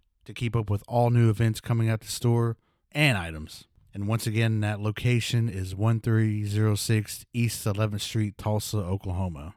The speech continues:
Go check 'em out and let 'em know Russ from Okie Podcast sent you. What's up, everybody?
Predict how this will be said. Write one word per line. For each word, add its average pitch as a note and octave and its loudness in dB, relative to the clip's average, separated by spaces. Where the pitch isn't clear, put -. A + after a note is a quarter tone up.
Go G2+ -4
check A2 -2
'em A2 -2
out G#2+ 2
and G2 -4
let G2+ -2
'em G#2 0
know G#2 6
Russ G2 0
from F#2+ -10
Okie G2 -6
Podcast F#2+ -2
sent - -6
you. D#2+ -14
What's D#3 -2
up, G2+ 4
everybody? F2+ -2